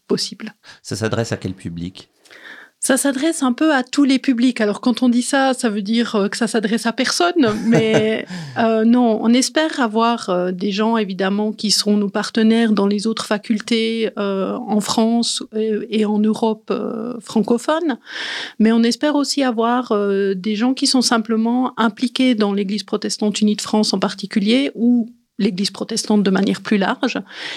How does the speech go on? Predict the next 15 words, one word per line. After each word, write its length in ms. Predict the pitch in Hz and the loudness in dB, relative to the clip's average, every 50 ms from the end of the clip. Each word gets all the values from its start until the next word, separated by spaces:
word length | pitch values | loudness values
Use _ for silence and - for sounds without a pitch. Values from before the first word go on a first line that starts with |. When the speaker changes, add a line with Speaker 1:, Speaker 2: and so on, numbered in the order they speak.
| - - - | -12 -10 -2
Speaker 1:
et 140 | - 220 208 | -2 0 0
qui 200 | - - 247 247 | 0 2 2 4
ont 180 | 240 240 240 233 | 4 4 4 4
envie 180 | 220 226 220 | 2 2 0
de 120 | 190 214 208 | 0 -2 -2
venir 580 | 185 190 202 220 240 247 262 269 277 - - _ _ | -2 0 0 2 4 4 4 4 2 0 -4 _ _
pour 480 | - 220 220 226 220 214 - - - _ _ _ _ _ - | 2 4 4 6 4 4 0 -2 -6 _ _ _ _ _ 0
une 120 | 240 214 208 | 2 4 4
matinée, 680 | 202 202 208 - - 214 226 240 254 262 269 269 269 | 4 0 -2 -2 0 2 2 4 4 4 4 2 2
pour 300 | 262 - - 190 185 - - | 0 -2 -4 -4 -4 -2 0
un 120 | 185 208 | 0 0
soir, 560 | 196 - - 233 220 226 233 240 240 240 - | 0 2 0 2 2 2 2 2 0 -2 -4
pour 200 | - - - - | -4 -2 0 2
un 140 | 202 208 214 | 2 2 2
atelier, 640 | 220 208 - 220 208 185 185 196 202 220 247 277 | 0 0 0 -2 -2 0 0 0 0 0 0 -2